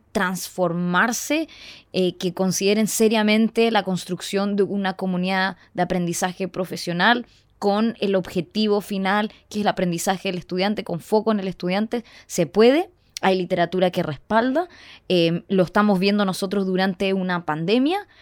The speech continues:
eh, con los colegios con los que estamos trabajando, y ahí saludo especial a nuestros colegios,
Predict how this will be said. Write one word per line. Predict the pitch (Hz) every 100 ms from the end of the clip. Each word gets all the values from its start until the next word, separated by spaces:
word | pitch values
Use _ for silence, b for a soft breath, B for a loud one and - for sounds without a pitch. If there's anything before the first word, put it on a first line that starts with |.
| _
eh, | 175 175 160 -
con | 190
los | 175
colegios | - 165 185 202
con | 190
los | 170
que | -
estamos | - 214 247 247
trabajando, | 226 202 226 247
y | 262
ahí | 196 208 226
saludo | - 190 220
especial | 233 - - 285 349 b b _
a |
nuestros | 190 185 196
colegios, | - 185 202 294 -